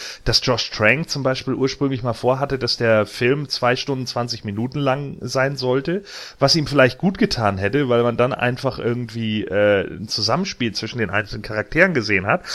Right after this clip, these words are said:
Aber der Fox Studios war der Meinung, nee, äh, der darf nur maxim-, also, äh, maximal zehn Minuten als anderthalb Stunden gehen, maximal zehn Minuten länger.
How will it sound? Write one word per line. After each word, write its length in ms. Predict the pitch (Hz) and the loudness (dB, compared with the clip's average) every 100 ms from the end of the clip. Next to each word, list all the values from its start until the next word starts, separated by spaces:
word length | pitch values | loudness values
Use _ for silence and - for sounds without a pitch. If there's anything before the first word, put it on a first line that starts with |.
| - - | -10 4
Aber 180 | 156 165 | 6 8
der 140 | 151 | 6
Fox 380 | - 196 196 - | 4 0 0 -2
Studios 520 | 151 123 117 123 - | 0 2 4 2 4
war 100 | 147 | 6
der 100 | 131 | 6
Meinung, 400 | 120 117 139 156 | 6 2 2 0
nee, 320 | 131 127 196 - - - | 2 2 2 -2 -16 0
äh, 340 | 139 139 135 | 6 8 8
der 180 | 135 135 | 6 2
darf 400 | 131 127 165 143 131 127 131 127 - | 6 4 4 -4 -12 -12 -14 -14 -10
nur 440 | 151 170 185 - - - - | 2 8 8 8 4 -12 -16
maxim-, 560 | 131 151 175 - 180 160 | -4 -4 0 0 0 -2
also, 300 | 143 139 - | -2 -2 -6
äh, 380 | 123 - 104 110 | -12 -14 -14 -16
maximal 640 | 113 139 175 - 175 160 160 | -12 -2 -2 0 2 2 4
zehn 200 | - 185 | 2 2
Minuten 340 | 196 185 190 | 2 0 0
als 160 | 175 175 | -2 0
anderthalb 380 | 175 190 196 190 | 0 2 2 0
Stunden 340 | 247 311 220 | -2 -2 -2
gehen, 220 | 107 87 | -2 -2
maximal 400 | 92 147 - 180 | -2 -4 -2 -2
zehn 160 | - 202 | 0 -2
Minuten 220 | 202 208 | 0 -2
länger. 340 | 226 277 214 | -2 -4 -6